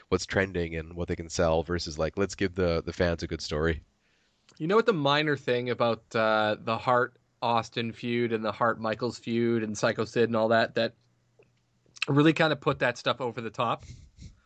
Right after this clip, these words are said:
Speaker 2: There was a lot of confrontations in street clothes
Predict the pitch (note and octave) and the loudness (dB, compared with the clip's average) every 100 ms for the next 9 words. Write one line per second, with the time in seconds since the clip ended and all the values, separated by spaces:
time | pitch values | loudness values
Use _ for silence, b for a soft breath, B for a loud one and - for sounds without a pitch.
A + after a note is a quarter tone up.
0 | b b b b - C3+ D3+ D3 D3 C#3 | b b b b -2 2 4 4 0 2
1 | C#3 D#3 G3+ E3 D3+ C#3 - - C#3 C3+ | 2 4 2 0 -2 -2 -6 -4 -2 -2
2 | C#3+ B2 - C#3 C3+ E3+ E3+ - C#3+ A#2+ | -4 -8 -6 -8 -6 -10 -10 -10 -10 -10
3 | - - B2+ C#3+ D#3+ E3 A3 D4 - | -12 -8 -8 -6 -4 -2 -2 -4 -12